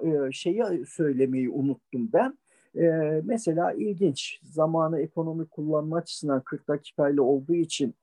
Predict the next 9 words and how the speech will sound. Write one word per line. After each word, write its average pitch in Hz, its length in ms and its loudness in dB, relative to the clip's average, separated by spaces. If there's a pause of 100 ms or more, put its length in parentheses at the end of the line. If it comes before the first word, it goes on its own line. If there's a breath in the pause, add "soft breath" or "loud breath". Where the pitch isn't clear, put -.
(220)
şey 139 240 2
yapayım. 202 460 -4 (420)
E, 175 360 2
mesela 185 540 0
Anadolu'da 190 680 -2
Kayseri'de, 185 960 0
e, 160 80 -2 (1120)
e, 131 200 0 (220)
Huant 202 340 4